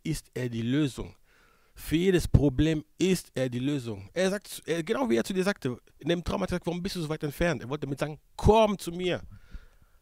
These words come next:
Halleluja. "Du bist so weit weg von mir. Komm zu mir.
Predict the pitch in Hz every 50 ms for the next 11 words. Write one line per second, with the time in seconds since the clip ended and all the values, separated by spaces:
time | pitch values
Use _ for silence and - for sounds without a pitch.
0 | _ - 143 170 202 226 226 196 139 107 107 - - - _ _ _ _ _ _
1 | _ _ _ - - - - - - - 175 190 233 247 - - 220 185 226 247
2 | 233 - - 214 226 - - 196 185 160 - - - - - - 262 262 269 285
3 | 277 247 - - - 220 220 233 233 214 170 107